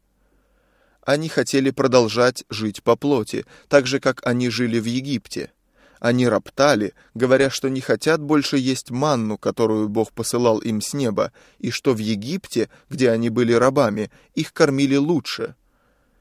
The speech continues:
«Но это были образы для нас, — говорит Павел, —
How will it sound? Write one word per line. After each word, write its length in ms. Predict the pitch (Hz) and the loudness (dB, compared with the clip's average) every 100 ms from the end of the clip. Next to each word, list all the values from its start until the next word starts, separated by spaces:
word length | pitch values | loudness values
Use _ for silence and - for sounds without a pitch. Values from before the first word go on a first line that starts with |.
| _ _ | _ _
«Но 140 | - 120 | -2 0
это 280 | 123 131 131 | 0 2 2
были 320 | 127 139 135 | 4 4 2
образы 500 | 147 175 156 123 107 | 2 2 4 2 2
для 220 | 107 117 | 0 2
нас, — 280 | 131 139 - - | 2 -2 -4 -2
говорит 440 | 113 110 107 - | 2 2 0 -2
Павел, — 440 | 143 127 101 90 | 0 0 -2 -6